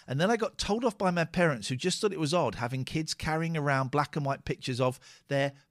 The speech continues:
babies in their bags. We always used to pick out the best looking kids too. Um, I always wanted a black boy baby. I had never seen a black person in real life at that age. That's understandable.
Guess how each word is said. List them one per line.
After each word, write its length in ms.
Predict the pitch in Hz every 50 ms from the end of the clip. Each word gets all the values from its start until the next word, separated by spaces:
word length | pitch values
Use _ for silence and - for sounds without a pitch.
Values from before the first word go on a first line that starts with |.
| - 120 113
babies 580 | 151 151 170 185 185 131 104 90 90 98 95
in 140 | 117 123 120
their 140 | 127 131 139
bags. 680 | 135 180 208 233 180 104 82 73 - - - - - _ _ _ _ - - - - - - - _
We 140 | - 135 139
always 200 | 170 190 185 156
used 140 | 165 160 -
to 40 | 143
pick 220 | - - 156 -
out 100 | 156 147
the 60 | -
best 260 | 127 - 143 131 - -
looking 240 | 135 131 - 120
kids 280 | - - 120 104 - -
too. 300 | - 139 139 135 135 143 - - - - - - - - - - _ -
Um, 540 | 117 113 113 113 113 113 117 113 117 117 - _ _ _ _ _ _ _ _ _ _ _ _ - -
I 120 | - 135 156
always 220 | 180 208 208 175
wanted 260 | 190 190 165 - 170
a 60 | 160
black 360 | 151 165 180 190 - - - -
boy 240 | 180 175 180 175 165 165 - _ -
baby. 460 | 180 185 190 165 - - - 71 - _ _ _ _ _ _ _ _ _ _ _ _ _ -
I 40 |
had 180 | 135 151 156 156
never 220 | 165 170 196 208 277
seen 300 | - - - 226 247 247
a 60 | 208
black 280 | 165 147 123 120 - -
person 380 | - 113 101 101 - - 120
in 100 | 113 113
real 200 | 117 120 120 117
life 260 | 117 113 117 113 -
at 80 | 135 131
that 160 | 135 127 -
age. 240 | 90 90 95 113 -
That's 140 | 139 120 -
understandable. 760 | 143 160 185 180 - - 190 180 165 156 147 156 190 220